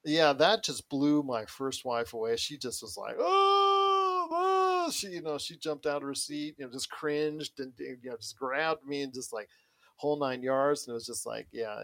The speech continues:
it was, it was pretty scary for her. But Misery is a great performance by James Caan. He had that distinctive style of acting, I really think.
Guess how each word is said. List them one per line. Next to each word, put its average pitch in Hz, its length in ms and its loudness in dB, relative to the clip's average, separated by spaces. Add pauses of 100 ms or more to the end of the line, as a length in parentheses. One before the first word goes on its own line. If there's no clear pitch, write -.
it 120 120 -6
was, 120 320 -6
it 127 60 -4
was 131 160 -6
pretty 131 280 -10
scary 127 360 -6
for 123 160 -12
her. 131 80 -2
But 127 180 -4
Misery 139 460 -2
is 113 120 -8
a 123 60 -8
great 131 280 -4
performance 127 480 -8
by 110 240 -10
James 120 300 -10
Caan. 127 280 -6
He 185 100 4
had 247 120 4
that 190 160 4
distinctive 160 600 -2
style 123 600 0
of 110 160 -4 (100)
acting, 131 440 -4 (440)
I 117 40 0
really 131 280 2
think. 127 280 -6